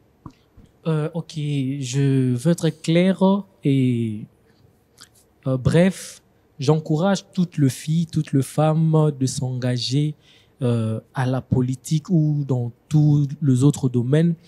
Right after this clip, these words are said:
Vous savez, l'avenir de notre pays est notre intérêt direct. Ne le c'est pas seulement aux hommes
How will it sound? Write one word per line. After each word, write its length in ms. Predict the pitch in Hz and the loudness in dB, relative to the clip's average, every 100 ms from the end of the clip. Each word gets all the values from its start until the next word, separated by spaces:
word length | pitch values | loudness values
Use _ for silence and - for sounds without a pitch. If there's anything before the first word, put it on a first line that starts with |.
| - - - _ - | -20 -20 -20 _ -6
Vous 60 | |
savez, 540 | 156 151 143 180 185 - _ _ _ _ _ _ _ _ _ - | 0 2 6 4 4 -4 _ _ _ _ _ _ _ _ _ -2
l'avenir 1000 | 151 147 135 - 147 - 170 190 214 180 | 4 4 2 -4 -2 6 8 10 8 6
de 100 | 160 | 2
notre 400 | 165 170 - 139 | 2 0 0 -2
pays 680 | - 143 139 151 160 151 _ _ _ _ - | 2 0 2 0 -2 -6 _ _ _ _ 0
est 280 | 170 160 147 | 2 4 2
notre 240 | 165 - | -2 -2
intérêt 460 | 139 127 135 131 143 | -4 -2 -2 0 -2
direct. 520 | 123 120 123 104 - _ - _ | -4 -4 -4 -6 -14 _ -20 _
Ne 440 | 127 127 120 110 113 | -4 -2 -2 -4 0
le 120 | 131 | 2
c'est 240 | 139 170 | 4 4
pas 160 | 160 208 | 6 6
seulement 480 | - 165 160 180 180 | 8 8 10 8 10
aux 280 | 151 123 147 | 6 8 8
hommes 340 | 170 131 110 | 8 6 0